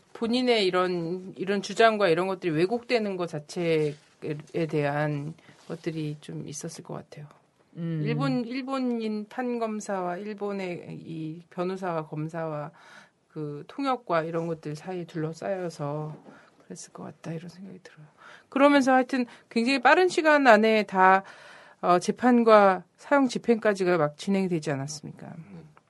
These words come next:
Speaker 1: 그래도 뭐 인혁당보다 빠르진 않았는데. 그래서 이월, 그 시월 이십육 일, 이월 십사 일, 삼월 이십육 일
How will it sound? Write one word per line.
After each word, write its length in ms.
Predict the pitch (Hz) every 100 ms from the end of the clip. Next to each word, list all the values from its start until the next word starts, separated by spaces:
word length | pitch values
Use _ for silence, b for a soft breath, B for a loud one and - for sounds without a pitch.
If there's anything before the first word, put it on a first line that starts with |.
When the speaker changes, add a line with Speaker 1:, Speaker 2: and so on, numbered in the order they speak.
| _ _ -
Speaker 1:
그래도 280 | 226 240
뭐 220 | 247 196 185
인혁당보다 640 | 190 220 233 226 208 202
빠르진 400 | 196 226 220 226
않았는데. 640 | 139 160 151 151 180 165 - _ _ _ _
그래서 440 | 208 202 202 254 262
이월, 720 | 208 214 220 214 208 202 - -
그 380 | 190 175 165 143 - B B B
시월 680 | - - 254 247 226 190 - _ _
이십육 460 | 180 196 185 156 151
일, 280 | 151 156 165 _ -
이월 260 | 180 180 175
십사 340 | 190 - 170
일, 220 | 151 147
삼월 320 | 165 233 220 185
이십육 440 | 156 165 139 139
일 240 | 139 139